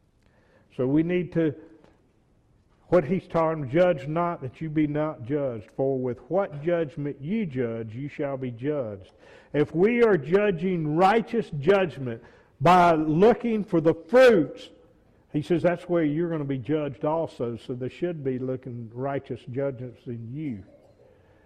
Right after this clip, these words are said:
And if we're looking for those things. But don't look upon somebody and judge them by your righteousness, by what you think should be done. But look upon and see if the fruits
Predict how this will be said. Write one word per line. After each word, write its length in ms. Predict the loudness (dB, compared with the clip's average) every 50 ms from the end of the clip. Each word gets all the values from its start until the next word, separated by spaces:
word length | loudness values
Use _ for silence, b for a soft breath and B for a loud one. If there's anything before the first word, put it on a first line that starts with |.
| b b -6
And 140 | -4 -4 -4
if 80 | -2 -2
we're 140 | 0 0 2
looking 420 | 2 2 2 2 0 -4 -8 -8
for 140 | -8 -8 -8
those 280 | -8 -8 -10 -10 -12
things. 380 | -10 -10 -10 -10 -10 -14 -16 -18 b b b b b b b b b b 0
But 640 | 0 0 0 0 -6 -18 -20 -20 -18 -12 -4 2 6
don't 320 | 6 6 6 6 4 2
look 300 | 4 4 4 6 6 4
upon 360 | 4 6 6 6 6 4 2
somebody 560 | 0 0 0 2 4 4 4 6 6 4 2
and 260 | 2 2 0 0 -2 0
judge 440 | 4 4 6 6 4 2 0 0
them 500 | 2 4 4 6 4 4 2 0 -4 -6 -2 2
by 240 | 4 6 6 6 6
your 580 | 4 4 2 4 6 6 6 6 6 4 2
righteousness, 920 | 2 2 4 4 6 6 4 2 0 -2 -4 -6 -6 -8 -8 -8 -8 -8 -2
by 240 | 2 4 4 6 4
what 360 | 4 4 4 2 2 2 -2
you 380 | -4 2 6 8 8 8 8
think 400 | 6 6 4 4 4 4 2 -4 -10 -16 -20 b b b b b b b b b b b _ _ -4
should 220 | 0 0 0 2
be 160 | 2 0 0
done. 420 | 0 0 -2 -2 -2 -6 -10 -12 -16 -20 -20 _ _ b b b b b b b b b _ -6
But 180 | -4 -4 -2 -2
look 360 | 0 2 2 2 2 2 -2
upon 500 | -2 0 0 0 2 2 2 0 0 -2
and 160 | -6 -8 -10
see 460 | -10 -8 -6 -4 -4 -2 -2 -2 -4
if 340 | -4 -4 -4 -6 -6 -6 -6
the 80 | -8 -8
fruits 680 | -8 -6 -2 -2 -2 -2 -2 -6 -12 -18 -20 -20